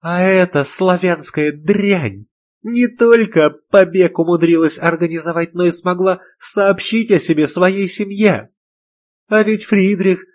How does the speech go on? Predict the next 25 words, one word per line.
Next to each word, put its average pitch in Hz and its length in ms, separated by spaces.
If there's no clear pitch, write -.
заверял 202 680
меня, 139 240
что - 240
доступ 139 680
в - 20
его 160 260
кабинет, 165 480
где 123 180
находится 180 600
компьютер 214 880
с - 120
выходом 151 500
в 175 100
интернет, 190 440
закрыт 185 720
для 180 240
всех, 165 540
и 233 160
ключи 226 520
он 160 200
якобы 170 420
всегда 185 580
носил 208 460
при 214 140
себе. 175 500